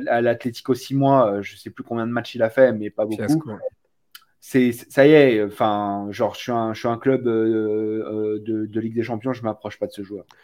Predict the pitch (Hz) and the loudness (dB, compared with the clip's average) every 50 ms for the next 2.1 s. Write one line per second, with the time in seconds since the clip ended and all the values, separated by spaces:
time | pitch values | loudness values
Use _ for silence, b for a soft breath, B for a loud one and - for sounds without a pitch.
0 | b b - 117 104 - - 117 120 127 131 131 123 117 107 101 - - - - | b b -6 -6 -6 -4 -4 -4 -2 0 0 0 0 -2 -4 -8 -10 -10 -10 -10
1 | - _ _ _ _ _ _ _ - 127 127 127 127 107 98 98 131 127 120 117 | -10 _ _ _ _ _ _ _ -20 -18 -12 -8 -8 -6 -4 -2 2 2 2 2
2 | - 95 | 0 -2